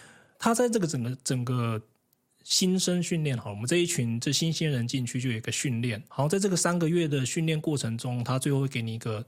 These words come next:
报告，就要你写一个报告。那我就很认真的去写这个报告，我去用了不同的角度来分析说，好，我这个华-，我们华硕现在有些产品应该要怎么样去做行销啊，什么什么，看了一些书，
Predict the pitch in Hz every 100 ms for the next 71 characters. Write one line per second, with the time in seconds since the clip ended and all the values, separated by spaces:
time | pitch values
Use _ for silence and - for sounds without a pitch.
0 | _ - 113 107 123 107 - 160 160 127
1 | 110 101 - 120 107 - 110 - - -
2 | - _ 175 127 151 123 120 185 156 147
3 | 127 123 127 - 95 135 - 120 104 120
4 | 98 - - _ - 127 156 165 147 139
5 | - _ 170 165 139 135 208 127 127 117
6 | 98 117 147 120 104 107 113 - 131 127
7 | 127 127 117 117 104 110 113 127 113 110
8 | 135 127 110 113 113 131 143 147 120 117
9 | 123 113 117 113 117 127 123 113 113 117
10 | 127 123 - 113 113 120 113 110 104 110
11 | 117 120 113 143 123 120 123 127 120